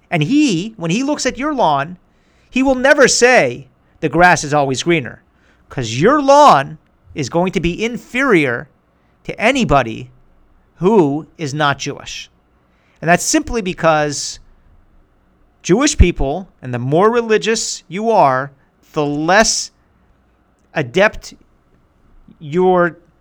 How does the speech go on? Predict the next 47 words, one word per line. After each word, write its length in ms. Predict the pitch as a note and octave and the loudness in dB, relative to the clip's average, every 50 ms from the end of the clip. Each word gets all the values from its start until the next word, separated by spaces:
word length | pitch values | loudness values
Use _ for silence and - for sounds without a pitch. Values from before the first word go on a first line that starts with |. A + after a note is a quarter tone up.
| _ _ _ _ _ - | _ _ _ _ _ -10
lawn 400 | C#3+ D3 E3 G3 G#3 G3+ F3+ D#3 | -4 0 2 4 4 4 2 2
maintenance 420 | D#3 D#3+ - - D#3 D3 C3 - | 0 0 0 -2 -6 -8 -6 -6
skills 440 | - - - E3 E3 D#3 D#3+ D3 - | -6 -4 -4 -2 -2 -2 -2 -2 -2
will 180 | - F3+ G3+ | 0 0 0
be. 220 | F3 - B2+ A2+ C3+ | 0 -2 -2 -4 -4
It's 140 | D3 - E3+ | -6 -4 -2
not 200 | E3 D#3 E3 - | 0 0 2 2
something 280 | F3 D#3+ C3 F#3+ F3+ | 0 0 0 -2 -4
they 100 | F3 E3+ | -4 -4
teach 260 | D3+ - F#3 - - | -4 -4 -6 -8 -8
in 60 | F3+ F#3 | -6 -6
yeshiva 560 | G3 G3 - - F3 C#3+ A#2 B2 C3 D3 D#3 _ _ _ - | -6 -4 -4 -4 -4 -4 -4 -4 -6 -8 -8 _ _ _ -10
unless 360 | - - D#3+ E3+ D#3+ - - | -4 0 2 2 2 0 -2
you 180 | D#3 C#3+ C#3 - - | -6 -6 -8 -8 -6
opt 440 | F#3 G#3 A3 G#3+ A3 - - G3 - | -2 0 0 0 -2 -6 -18 -20 -20
for 380 | - - - A3 G#3+ G#3 G#3 | -14 -6 -2 2 2 2 2
it. 160 | G#3 G#3+ G#3+ | 0 -2 -4
Maybe 280 | F3 D#3+ E3 D#3+ - D3+ | -6 -4 -4 -4 -4 -6
in 100 | D3 C#3 | -8 -8
Shir 260 | - - E3+ E3+ D#3 | -8 -6 -6 -6 -4
Dalet 420 | B2 G3 G3 G#3 G#3+ G#3+ G#3+ D#3+ D3 | -2 0 0 2 2 0 -2 -4 -4
there 180 | E3 D3+ D3+ | -4 -4 -4
is 440 | F#3 G#3 G#3 G3+ F#3 - - - - _ _ _ _ _ _ _ - | -2 -2 -2 -2 -2 -4 -8 -10 -14 _ _ _ _ _ _ _ -10
a, 400 | - C#3 C3+ B2+ B2 B2 A#2+ A2+ - _ _ - | -8 -6 -4 -4 -4 -4 -6 -8 -12 _ _ -10
a 80 | D3 | -10
gardening 720 | A2+ - E3+ F3 G3+ A#3+ B3+ A#3 A#3+ A#3 A3 G#3+ G#3+ G#3 F#3 _ - | -6 0 4 4 4 4 4 0 -6 -6 -6 -6 -6 -8 -12 _ -8
course 320 | - G#3 G#3+ G#3 G3 - | -4 -2 -2 -2 -2 -4
that 160 | - E3 C3+ | -8 -10 -10
you 80 | D3+ D#3 | -10 -8
can 160 | - D#3+ - | -6 -6 -6
take 280 | - F#3+ F#3+ F#3+ - F3 | -4 -4 -4 -4 -4 -4
on 120 | D#3+ D3 | -4 -4
the 80 | C#3+ C#3 | -6 -6
side. 560 | - - C#4 C#4+ C4+ F#3+ D3 D3 D3 - - - - _ _ _ _ _ _ _ _ _ _ _ _ _ _ _ _ _ _ _ _ _ _ _ _ _ _ - - | -4 -4 -2 0 2 2 0 0 -4 -8 -14 -18 -20 _ _ _ _ _ _ _ _ _ _ _ _ _ _ _ _ _ _ _ _ _ _ _ _ _ _ -18 -4
Also, 560 | - A#3 C4 C#4+ C4 - - G3+ F3 D#3+ E3 | 2 4 4 4 4 2 2 2 2 2 2
you're 180 | E3 D#3+ F3+ F3 | 0 0 0 2
running 300 | F3 G#3 A3+ A#3+ A#3 G3+ | 4 4 4 2 2 -2
to 100 | - G3 | -4 -4
shul 360 | - - - G#3+ G#3+ G#3+ A3 | -4 -2 0 2 2 2 2
back 340 | F#3 D3+ G3 F#3+ F#3 F#3 - | 0 2 2 2 2 2 0
and 140 | F#3 D#3+ - | -4 -6 -6
forth. 400 | - F3+ F3+ G3 G3 G3 F#3 - | -6 -2 0 0 0 0 -2 -4
You're 100 | D#3+ C#3 | -8 -6
checking 420 | - - G#3 G3 F#3+ - F#3+ F3 | -4 -2 -2 -2 -2 -4 -8 -6
times 320 | - E3+ F3 F3+ F3+ E3+ - | -2 0 0 0 -2 -4 -8
for 120 | - E3 | -8 -8
Shkia. 600 | - - - - G#3 G3+ G3 G3 F#3 F#3+ G3+ F#3+ | -6 -6 -6 -4 -2 0 0 0 0 -2 -4 -6